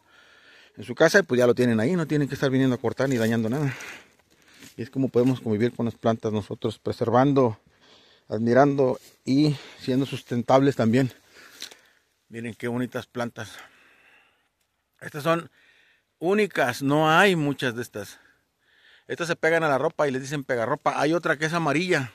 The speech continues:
no es esa que está ahí, es otra que también se pega a la ropa. Y, eh, muchas, a veces a las mujeres se las pegaban en sus,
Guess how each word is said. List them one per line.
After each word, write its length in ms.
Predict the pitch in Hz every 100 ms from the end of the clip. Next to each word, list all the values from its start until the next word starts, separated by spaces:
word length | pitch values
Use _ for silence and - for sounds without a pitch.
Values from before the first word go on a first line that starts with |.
| _
no 220 | - 147 208
es 120 | -
esa 220 | 175 156
que 60 | -
está 140 | 147
ahí, 120 | 139
es 140 | 135 147
otra 280 | 143 135 - _ - - -
que 80 | 120
también 260 | 120 131
se 120 | 135 143
pega 400 | 135 135 127 117 -
a 60 | 113
la 80 |
ropa. 340 | 104 135 - 180 - - - -
Y, 120 | 113
eh, 260 | 113 110 110 - _ _ _ - - _ -
muchas, 360 | 113 135 -
a 100 | -
veces 220 | 127 143
a 40 | 143
las 140 | 123
mujeres 300 | 123 127 156
se 60 | 143
las 120 | 127
pegaban 320 | - 127 151
en 220 | 139 117
sus, 340 | - 104 -